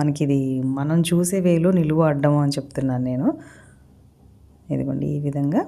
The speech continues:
దాన్ని ఇలాగ పైకి లాగేసేయాలి. అంటే ఆ కింద పోగుల్లో నుంచి దాన్ని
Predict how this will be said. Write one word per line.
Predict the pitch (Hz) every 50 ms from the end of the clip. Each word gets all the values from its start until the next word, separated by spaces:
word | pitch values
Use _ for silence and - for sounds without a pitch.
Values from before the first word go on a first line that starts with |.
| - - - - - - - - - - - - - - - - - - - - - - - - _ _ _ - - - 151 147
దాన్ని | 147 151 147 147
ఇలాగ | 147 143 139 139 147 147 160
పైకి | 156 147 147 147 147 143
లాగేసేయాలి. | 143 139 131 139 139 - - 135 131 131 131 131 131 - - 151
అంటే | 156 147 190 214 214
ఆ | 190 180 - -
కింద | 170 160 156 156 160 156 156 151 151 147 143 143 139 135 - - - - - - -
పోగుల్లో | 165 156 143 147 147 147 147 147 147 147
నుంచి | 143 143 139 - 202
దాన్ని | 202 185 151